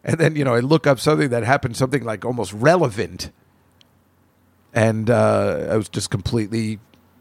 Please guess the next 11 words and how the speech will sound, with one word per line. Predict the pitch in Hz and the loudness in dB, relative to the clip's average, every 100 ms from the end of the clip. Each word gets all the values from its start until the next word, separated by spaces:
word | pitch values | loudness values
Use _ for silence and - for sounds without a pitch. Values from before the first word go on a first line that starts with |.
| _ _ _ _ _ | _ _ _ _ _
I | 101 | -8
was | 95 | -6
like, | 98 | -4
"Wow." | 101 127 190 139 87 85 - | -2 -2 -2 -2 -2 -6 -8
I | 131 | -2
mean, | 156 156 | 0 2
that's, | 190 - | 2 0
that's | 175 165 165 | -4 0 4
what | 160 | 4
I | |
do. | 135 202 151 80 | 6 2 2 -6